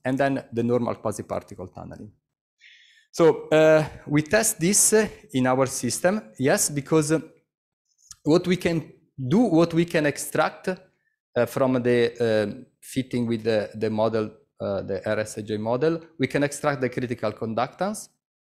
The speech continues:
sorry, the condu-, the normal conductance, and here I rescale with the normal conductance of a non-interacting Fermi gas. So, and this is plot versus temperature. What you see is that, uh,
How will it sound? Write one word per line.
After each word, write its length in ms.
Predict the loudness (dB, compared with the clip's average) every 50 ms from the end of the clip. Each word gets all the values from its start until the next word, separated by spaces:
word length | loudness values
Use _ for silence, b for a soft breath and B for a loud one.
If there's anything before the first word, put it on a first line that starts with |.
| _ _ _
sorry, 240 | -4 0 2 2 2
the 120 | 2 0 -2
condu-, 360 | -2 -2 -2 -2 -2 -2 -2
the 80 | -2
normal 280 | 0 2 2 2 2 0
conductance, 640 | -2 -4 -6 -4 -2 -2 -4 -4 -4 -4 -4 -4 -4 -4
and 160 | -2 -2 -2
here 240 | 0 0 2 4 4
I 120 | 4 2
rescale 580 | 0 -2 -6 -8 -6 -4 -2 -2 -2 -2 -6 -10 _ _
with 220 | -6 -4 -4 -2 -2
the 100 | 0 0
normal 380 | 2 2 2 2 2 0 -2
conductance 800 | -2 -4 -8 -6 -6 -6 -6 -8 -8 -8 -8 -8 -8 -8 -10 -14 -20 -20 _ _ -4
of 140 | -4 -2 0
a 80 | 0 0
non-interacting 840 | 0 0 0 -2 -2 -4 -2 -2 -2 -2 -4 -6 -8 -10 -10 -10 -10 -10
Fermi 240 | -10 -10 -10 -10 -10
gas. 360 | -10 -10 -10 -12 -14 -18 -20 _ _ _ _ B B B B B B B B B B
So, 360 | 2 2 2 2 0 -4 -6 0 2
and 180 | 2 2 0 -2 -8 -20 _ _ _ _ _ -2
this 240 | 0 0 0 0 -2
is 140 | -4 -6 -8 -12 -18 _ _
plot 320 | 0 0 0 0 -2 -10 _ -2
versus 400 | -2 -2 -2 -4 -10 -12 -12 -10
temperature. 500 | -10 -10 -10 -12 -16 -18 -20 -18 -18 -6 0
What 200 | 2 2 2 2
you 60 | 0
see 160 | 0 0 0
is 100 | 0 2
that, 260 | 2 2 2 2 0 -2
uh, 80 | -2